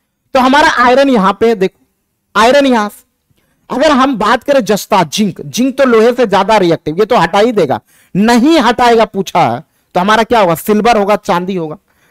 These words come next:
जो नहीं हटाएगा, क्योंकि ये आयरन से कम reactive है।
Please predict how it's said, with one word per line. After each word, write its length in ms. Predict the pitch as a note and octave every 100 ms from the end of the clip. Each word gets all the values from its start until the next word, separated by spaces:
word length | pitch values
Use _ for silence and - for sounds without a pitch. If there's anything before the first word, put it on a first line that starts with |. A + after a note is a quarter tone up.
| -
जो 120 | C4+
नहीं 340 | C4 A#3+ D4+
हटाएगा, 480 | G#3 G3+ G3 E3+ C3+ - _
क्योंकि 200 | A#3 A#3
ये 80 | D4
आयरन 460 | D4 G#3+ A#3 D4 D4+
से 160 | D4+
कम 240 | D4 C4 B3+
reactive 500 | G#3+ F#3 - D3
है। 120 | A2+